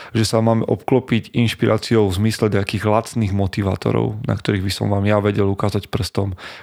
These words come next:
ktorí vám hovoria o tom, aký ste skvelí a ako ne-, ako zlé veci nepatria do tvojho života, ako sa vyhnúť ťažkostiam, ako zarobiť milión za, mm, prvé tri mesiace.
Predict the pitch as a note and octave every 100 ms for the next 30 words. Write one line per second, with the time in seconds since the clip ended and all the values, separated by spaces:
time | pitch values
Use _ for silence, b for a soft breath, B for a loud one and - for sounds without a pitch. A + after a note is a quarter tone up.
0 | - A2 G#2 G2 G#2+ G#2+ G#2 A2 G#2 G#2
1 | G2+ B B B B - G#2+ - - A2
2 | - - G#2 G#2 G2+ - C3 A2 - A2+
3 | A2 G#2 A2 A2 - A2 - - B B
4 | B B - G2+ - A#2 A2 F#2 G#2+ A2
5 | G#2+ - A2 G2+ A2+ - G#2 G#2 G2+ G#2
6 | G#2+ - G#2 G2 G#2 G2+ - G2+ G2 -
7 | - A2 G#2+ A2+ - A2+ G2 - G#2+ -
8 | G#2 G2+ B B - G#2+ G#2+ A2 A2 G#2
9 | A2 A#2 G#2+ G#2+ G#2 G#2+ B B B G#2+
10 | G2+ G#2 G#2 G#2 - A#2 A#2+ - - -
11 | A#2 A2 - A2+ G#2 F#2 G#2+ - G#2+